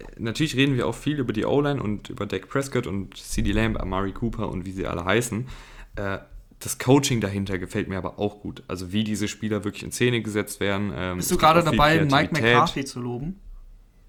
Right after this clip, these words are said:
Speaker 1: Nee, eher, ich glaube, es ist eher Kellen Moores Handschrift.
Speaker 2: Okay, weil ich, ich erinnere dich nur dran, dass du Mike McCarthy schon gerne vor,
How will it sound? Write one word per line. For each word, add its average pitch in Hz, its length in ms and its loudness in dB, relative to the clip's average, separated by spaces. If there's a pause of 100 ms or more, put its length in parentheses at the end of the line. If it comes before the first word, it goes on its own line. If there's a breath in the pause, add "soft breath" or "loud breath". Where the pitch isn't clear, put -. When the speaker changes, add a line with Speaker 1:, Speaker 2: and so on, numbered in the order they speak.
(340)
Speaker 1:
Nee, 151 260 2
eher, 147 380 0
ich 131 140 -2
glaube, 156 160 4
es 165 140 -4
ist 147 80 -6
eher 143 240 2
Kellen 127 720 0
Moores 120 360 -2
Handschrift. 90 520 -6
Speaker 2:
Okay, 185 440 4
weil 175 260 6
ich, 160 440 -4
ich - 120 -6
erinnere 202 300 6
dich 160 180 2
nur 160 100 2
dran, 156 220 2
dass 156 160 -6
du 151 120 -2
Mike 151 240 -4
McCarthy 160 360 -2
schon 151 160 4
gerne 139 200 6
vor, 131 400 0